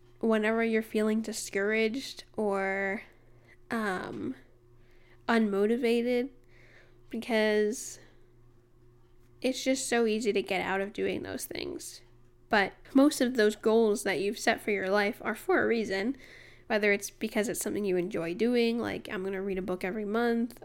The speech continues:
or whether it's, uh, to help you get further in your career, like, "I'm gonna volunteer here," or whatever. One thing that I do that helps me as well is, like, having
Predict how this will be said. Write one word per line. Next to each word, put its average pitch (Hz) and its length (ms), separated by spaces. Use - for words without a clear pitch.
or 190 640
whether 214 400
it's, 180 580
uh, 185 840
to - 120
help 220 240
you 190 120
get 196 420
further 208 500
in 196 140
your 185 140
career, 247 1040
like, - 240
"I'm 185 180
gonna 180 160
volunteer 175 600
here," 240 640
or 196 160
whatever. 254 540
One 247 220
thing 277 180
that 220 120
I 208 80
do 208 220
that 202 200
helps - 320
me 190 300
as 214 200
well 196 240
is, - 240
like, 185 240
having 214 460